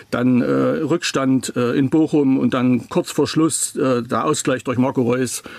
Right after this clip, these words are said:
Unfassbar, man bekommt Gänsehaut, wenn man da heute dran denkt. Für mich persönlich war noch größer das Erlebnis in Florenz,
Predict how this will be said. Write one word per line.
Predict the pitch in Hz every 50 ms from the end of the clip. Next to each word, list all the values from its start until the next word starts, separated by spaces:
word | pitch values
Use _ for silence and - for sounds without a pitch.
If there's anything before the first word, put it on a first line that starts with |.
| - - - - - - - - - - -
Unfassbar, | 185 185 151 - 143 135 - - 135 127
man | 127 127
bekommt | 120 - 151 135 120 -
Gänsehaut, | 151 160 160 156 131 139 143 143 123
wenn | 131 127
man | 131 123
da | 131
heute | 131 135 135 -
dran | 131 127
denkt. | 113 139 139 147 139 - - - - - - - -
Für | - 147
mich | 151 220 226 -
persönlich | - 147 - 180 185 247 240 202 190 - -
war | 143 139
noch | 139 151 214 220 -
größer | - 165 165 165 160 147
das | 131 147 127 - -
Erlebnis | - 139 131 135 143 143 - 131 -
in | - 202 233
Florenz, | 226 - 147 127 123 131 165 190 - - -